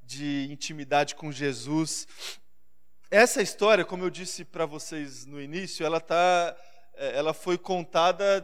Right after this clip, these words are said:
diante desse contexto da expectativa do estabelecimento do reino de Deus aqui na terra. A gente convive com isso, ou a gente pelo menos deveria conviver com isso.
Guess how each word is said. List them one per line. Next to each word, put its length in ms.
diante 380
desse 260
contexto 540
da 80
expectativa 1120
do 100
estabelecimento 800
do 100
reino 220
de 100
Deus 240
aqui 180
na 120
terra. 400
A 120
gente 240
convive 440
com 220
isso, 320
ou 140
a 80
gente 340
pelo 180
menos 260
deveria 480
conviver 440
com 180
isso. 340